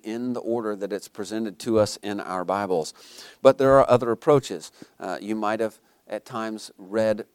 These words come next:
chronologically. You might have seen a chronological Bible reading plan that takes you through it actually, uh, as close as can be arranged to the order in which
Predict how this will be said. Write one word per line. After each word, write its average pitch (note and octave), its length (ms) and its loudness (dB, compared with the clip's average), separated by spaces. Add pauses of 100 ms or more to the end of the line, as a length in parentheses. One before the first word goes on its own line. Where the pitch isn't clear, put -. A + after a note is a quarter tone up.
(200)
chronologically. A2+ 960 -6
You D#2+ 80 -16
might F#2 140 -12
have F#2 100 -14
seen G#2+ 220 -10
a G2 40 -16
chronological G#2 840 -8
Bible G2 340 -6
reading F#2 360 -12
plan G2 420 -12
that - 160 -20
takes - 320 -12
you G2+ 80 -8
through G#2+ 320 -6
it G2 160 -4 (300)
actually, G2+ 640 -8 (260)
uh, E2 220 -12 (100)
as G2 180 -6
close C3+ 500 -4
as G#2 260 -2
can A#2 260 -4
be G#2+ 160 -4
arranged G2+ 560 -8
to B2 100 -8
the G#2+ 100 -6
order A#2+ 400 -2
in G#2 140 -10
which A#2 300 -6